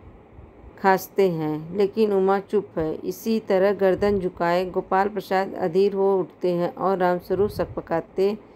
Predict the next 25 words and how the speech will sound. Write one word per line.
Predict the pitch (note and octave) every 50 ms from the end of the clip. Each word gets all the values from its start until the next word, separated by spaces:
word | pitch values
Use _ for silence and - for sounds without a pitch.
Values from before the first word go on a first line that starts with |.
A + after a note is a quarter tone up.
| - - - - - - - -
हैं। | F#3+ F3+ E3+ D3 C#3+ - - - - - - - - - - - - - - - - - - - - -
यानी | F#3+ F#3+ F#3 G3 G#3 A3 A3+ A#3 - - _ _ _ _ _ - - - _ - _ - - - - - - _ - - - - - - - - - - - - - - - - - - - - - - - - - - - - - G3 G#3 A3+ - F#3 F#3+ F#3+ F3+ E3+
गोपाल | F3 F#3+ F#3 G3+ F#3 G3+ G#3
प्रसाद | G3+ - F#3+ - - G3+ G3 G3 G3+ G3+ - - _ _ - - -
एक | G#3+ G#3+ G#3+ - - - -
के | G#3 F#3+
बाद | F3+ F#3+ F#3 F3 F3
एक | G3 G3 - -
प्रश्न | - G#3 A3 G#3+ - - - - - -
पूछते | G3+ F#3 F3 - - - A3 G#3
रहते | G3+ F#3+ F#3 - - F#3+ F#3+
हैं | G3 G3
और | F#3+ F#3+ G3
फिर | G3 - G#3+ G#3 G#3 -
पूछते | F#3+ F#3 F3+ - - - G3+ G#3+
हैं | G#3+ G3+ G3 G3 G3 - - - - - - - -
कि | G3+
क्या | - - A3 G#3+ A3
तुमने | A3 - A3 F#3+ G3 G3+ G#3 G#3
कोई | - - G#3+ G3+ G3 G3+ G#3 A#3 A3+ - - - - - - - - - - - - -
इनाम | F#3+ F#3+ F#3 F3 F3+ F#3 G3
वगैरह | G3+ G3+ G3+ G#3 G#3 G3+
भी | F#3+ A3 A3
जीता | - G3 F#3+ - - A#3 A3+
है, | A3+ A#3+ B3+ B3 G#3+ E3+ D#3 D3+ C#3+